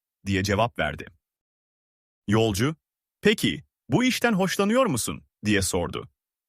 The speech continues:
Usta, "Evet, insanlara faydalı olmak beni mutlu ediyor." dedi. Yolcu, biraz daha ilerledi ve üçüncü bir taş ustasına aynı soruyu sordu. Bu usta, "Bir ibadethane inşa ediyorum." dedi.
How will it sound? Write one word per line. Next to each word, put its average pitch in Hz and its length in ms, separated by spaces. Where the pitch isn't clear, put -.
Usta, 120 420
"Evet, 135 340
insanlara 127 500
faydalı 117 380
olmak 139 300
beni 123 140
mutlu 123 280
ediyor." 82 360
dedi. 87 280
Yolcu, 123 540
biraz 185 320
daha 151 200
ilerledi 117 480
ve 156 100
üçüncü 190 400
bir 254 120
taş - 240
ustasına 147 440
aynı 117 260
soruyu 113 300
sordu. - 460
Bu 208 220
usta, 147 440
"Bir 208 200
ibadethane 147 640
inşa 120 340
ediyorum." 92 440
dedi. 85 320